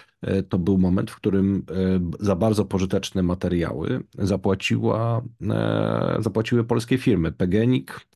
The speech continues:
e, Orlen, jeszcze jedna z, ze spółek, e, około miliona złotych dały na dziennikarskie śledztwo w ramach,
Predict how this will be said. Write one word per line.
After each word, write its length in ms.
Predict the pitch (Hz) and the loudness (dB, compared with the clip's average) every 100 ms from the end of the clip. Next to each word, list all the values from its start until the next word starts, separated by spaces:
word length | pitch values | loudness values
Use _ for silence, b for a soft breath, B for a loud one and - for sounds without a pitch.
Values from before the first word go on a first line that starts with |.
| B B B B - | B B B B -8
e, 800 | 92 87 87 90 90 90 90 90 - _ - | -2 0 0 0 2 2 0 -2 -6 _ -4
Orlen, 400 | 107 123 127 117 | 0 4 4 4
jeszcze 280 | 107 104 104 | 2 2 2
jedna 220 | 92 92 | 2 2
z, 220 | 92 - | -2 -4
ze 80 | 101 | -4
spółek, 580 | 92 98 85 - - - B B B B 95 | -2 0 0 0 -4 -16 B B B B -4
e, 320 | 98 90 - | 0 0 -2
około 260 | 107 110 | -2 2
miliona 400 | 104 104 110 104 | 4 4 4 2
złotych 340 | 92 92 95 92 | 0 0 0 0
dały 280 | 92 98 110 | 2 2 2
na 140 | 101 | 2
dziennikarskie 680 | 95 98 95 98 104 - 90 | 2 2 2 0 -2 -2 -2
śledztwo 800 | - 92 92 - - 104 95 87 | 0 -2 -2 -12 -4 0 0 -2
w 140 | 98 90 | -2 0
ramach, 560 | 95 95 92 90 - | 2 2 0 -4 -10